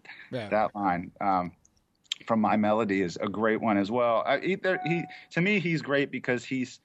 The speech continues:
Speaker 2: he enunciates so well. You,
Speaker 1: Yeah.
Speaker 2: you hear, you hear everything, um, and he, and he never makes a mis-, it doesn't seem like he <laughs> ever makes a mistake.
Speaker 1: No.
Speaker 2: And I remember, um, about a year ago, two years ago, Chuck actually threw, uh,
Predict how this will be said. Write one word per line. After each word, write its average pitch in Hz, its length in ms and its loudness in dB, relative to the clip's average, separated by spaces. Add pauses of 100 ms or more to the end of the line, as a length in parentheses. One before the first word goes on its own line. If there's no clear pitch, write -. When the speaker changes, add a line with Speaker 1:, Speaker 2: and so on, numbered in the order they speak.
(420)
Speaker 2:
he 123 300 0
enunciates 127 840 0
so 131 200 2
well. 135 320 2
You, 117 140 -4
Speaker 1:
Yeah. 120 160 -2
Speaker 2:
you 113 80 -4
hear, - 440 -10
you 113 160 -2
hear 113 260 0
everything, 120 640 0 (540)
um, 101 500 0 (600)
and 120 100 2
he, 120 240 2
and 104 120 2
he 104 120 2
never 107 360 2
makes 117 320 -2
a 117 40 -2
mis-, 90 260 -6
it 127 80 0
doesn't 165 220 2
seem 165 300 0
like 117 120 0
he 120 120 -4
<laughs> 113 80 0
ever 135 100 0
makes 147 340 0
a 135 60 -2
mistake. 104 680 -6 (340)
Speaker 1:
No. 110 240 2
Speaker 2:
And 107 100 2
I 113 60 6
remember, 117 680 0
um, 101 380 2 (120)
about - 280 -6
a - 80 -8 (260)
year 160 240 2
ago, 151 320 2
two 147 180 0
years 143 200 2
ago, 131 180 2
Chuck 151 480 -2 (320)
actually 120 420 0
threw, 127 440 -2
uh, 104 340 2